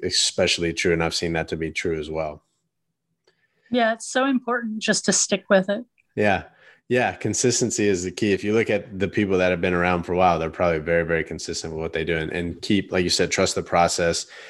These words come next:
Speaker 1: is important. The other thing that I would say I thought of when I was asking the question to you is, like, processes, which kind of f-, pulls all that stuff, uh, you know, all that stuff would be included as far as, like,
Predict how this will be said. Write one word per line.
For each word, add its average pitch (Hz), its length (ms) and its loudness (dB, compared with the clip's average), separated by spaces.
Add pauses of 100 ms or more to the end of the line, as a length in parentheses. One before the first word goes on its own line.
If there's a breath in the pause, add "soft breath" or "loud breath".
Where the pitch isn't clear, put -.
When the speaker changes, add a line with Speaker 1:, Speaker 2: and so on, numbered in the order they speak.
(240 loud breath)
Speaker 1:
is 85 100 2
important. 90 400 0
The 113 80 2
other 110 120 2
thing 98 260 -2
that 90 120 2
I 92 80 4
would 92 180 0
say 90 440 2 (420 loud breath)
I 110 140 2
thought 98 240 2
of 90 160 0
when 87 120 -2
I 85 80 2
was 82 140 -2
asking 95 300 2
the 85 60 -4
question 92 340 0
to 90 60 0
you 95 120 6
is, 87 140 0
like, 80 300 -2
processes, 101 760 0
which 92 220 2
kind 98 180 2
of 92 80 0
f-, - 480 -6 (300)
pulls 120 260 0
all 104 140 2
that 104 180 0
stuff, - 520 -2 (120)
uh, 98 140 2
you 95 160 2
know, 95 100 4
all 98 80 4
that 95 180 2
stuff 98 240 0
would 92 80 -2
be 87 120 4
included 92 440 0
as 87 120 0
far 92 200 2
as, 85 140 -2
like, 87 260 0